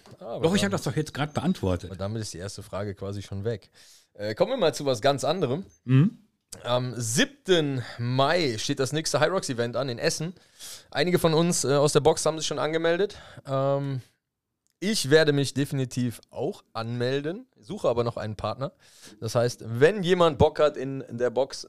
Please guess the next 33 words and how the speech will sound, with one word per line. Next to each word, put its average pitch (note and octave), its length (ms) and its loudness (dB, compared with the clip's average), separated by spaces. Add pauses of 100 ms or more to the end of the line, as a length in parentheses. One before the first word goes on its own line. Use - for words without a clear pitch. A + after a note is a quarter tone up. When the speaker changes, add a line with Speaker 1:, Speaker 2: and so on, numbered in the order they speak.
Speaker 1:
ähm, A#2+ 460 -10
sich A#2 240 -12
mit A2+ 400 -10
einem G#2 320 -12
kleinen, A2+ 540 -8
dicken A#2+ 220 -10
Etwas G#2+ 520 -4
dort A2+ 260 -2
die A2+ 60 -2
Runden, A2+ 480 -4 (160)
äh, G#2+ 260 -6 (360)
quasi, G#2 420 -10 (840)
ähm, G#2 320 -8
an G#2 180 -6
einem, G#2 220 -4 (140)
was F#2+ 160 -12
heißt G#2 160 -8
das, F#2 100 -10
Samstag, G2+ 320 -8
Sonntag, G#2+ 400 -4 (160)
äh, G2+ 240 -6 (140)
um A#2 80 -18
die A#2 80 -14
Ohren C#3 180 0
zu B2+ 140 2
hauen, C3+ 200 6
ich B2 120 -8
bin D3+ 160 -2
bereit. C#3 480 2 (140)
Ich - 220 -20 (140)
bin D3 240 -8 (260)
bereit. A#2+ 600 -2
<laughs> - 20 -8